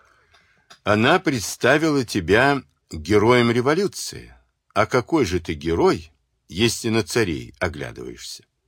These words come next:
Какая еще Анна Дмитриевна? Нацелился суровым взглядом старший брат. Дочь Дмитрия Власовича Ковригина, у которого я снимаю комнату.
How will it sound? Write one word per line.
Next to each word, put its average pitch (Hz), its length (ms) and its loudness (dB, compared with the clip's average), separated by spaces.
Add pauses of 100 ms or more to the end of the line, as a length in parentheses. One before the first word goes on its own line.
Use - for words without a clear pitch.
(720)
Какая 104 440 0
еще 185 380 -2
Анна 175 260 -2
Дмитриевна? 71 720 -8 (380)
Нацелился 98 760 0
суровым 87 520 -2
взглядом 80 520 -6
старший - 500 -10
брат. - 260 -18 (880)
Дочь 117 640 2 (120)
Дмитрия 104 640 0
Власовича 104 800 -4
Ковригина, 87 840 -4 (460)
у 90 80 -10
которого 135 480 0
я 95 260 2
снимаю 98 480 -4
комнату. 69 560 -12